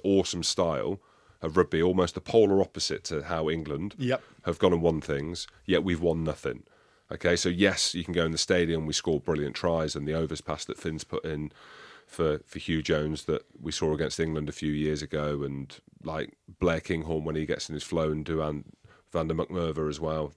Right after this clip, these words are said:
Speaker 1: the three-legged man scoring brilliant tries, but we don't win when it really matters. Like, we've got big games in us, like, we've beaten England recently, we've beat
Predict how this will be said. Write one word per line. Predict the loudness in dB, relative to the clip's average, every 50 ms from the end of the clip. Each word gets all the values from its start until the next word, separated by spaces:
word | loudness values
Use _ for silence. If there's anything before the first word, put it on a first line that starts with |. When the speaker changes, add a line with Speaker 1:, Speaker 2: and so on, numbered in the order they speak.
| -16 -18
Speaker 1:
the | -14
three-legged | -6 -2 0 0 0 -2 -2 -4 -4 -4
man | -4 -2 -2 -4 -4 -6
scoring | -6 -4 -2 0 0 0 -2 -4 -8 -12 _ -20 -20 _ _
brilliant | 2 4 4 4 2 -2
tries, | -2 -2 0 0 0 0 -2 -4 -4 -6 -8 -10 _ -20 -20 -20 _ _ _ _ _ _ _
but | -4 -2
we | 2 6
don't | 6 6 6 4 2
win | 2 2 2 2 2 -2 -6 -10 _ _ _ _ -4
when | -2 0 0
it | 0 0
really | 0 2 2 2
matters. | 2 2 2 2 0 0 -2 -6 -4 0
Like, | 0 4 6
we've | 6 6 6
got | 4 2 0 2
big | 2 2 4
games | 4 2 2 2 0 -2
in | -4 -4
us, | -4 -4 -4
like, | -4 -4
we've | -4 -2
beaten | -2 -2 0 0
England | -2 -2 -2 -4 -4 -4 -2
recently, | -2 -4 -4 -4 -6 -6
we've | -6 -4
beat | -4 -4 -4 -4 -6